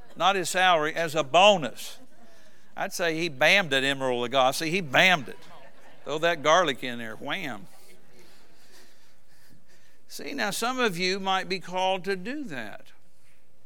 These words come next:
But if you didn't even know it existed, you'd never walk in. And if you won't be faithful with what you have now, your ten, your twenty, your thirty, your forty thousand, whatever it is you have, or a hundred or whatever, maybe more,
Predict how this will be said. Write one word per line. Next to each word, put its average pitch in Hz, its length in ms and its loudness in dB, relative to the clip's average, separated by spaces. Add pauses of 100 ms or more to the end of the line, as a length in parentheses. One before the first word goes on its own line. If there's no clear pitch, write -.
(1400)
But 165 140 0
if 151 80 -4
you 175 100 0
didn't 175 200 2
even 170 160 -2
know 170 160 0
it 160 60 0
existed, 160 540 -4
you'd 170 160 -6
never 202 260 -4
walk 127 300 -2
in. 160 140 -4
And 196 80 -2
if 160 100 -6
you 175 80 -6
won't 180 220 -4
be 175 100 -4
faithful 180 400 -2
with 156 80 -6
what 165 180 -2
you 165 80 -6
have 151 240 -2
now, 190 280 -2
your 156 200 -6
ten, 175 300 -6
your 170 100 -8
twenty, 160 340 -6
your 160 120 -6
thirty, 165 300 -6
your 156 120 -8
forty 156 300 -8
thousand, 156 380 -4
whatever 180 340 -8
it 147 60 -8
is 151 180 -8
you 143 140 -8
have, 143 300 -4
or 151 100 -8
a 143 40 -8
hundred 156 380 -6
or 131 100 -10
whatever, 160 440 -6
maybe 151 280 -8
more, 151 300 -10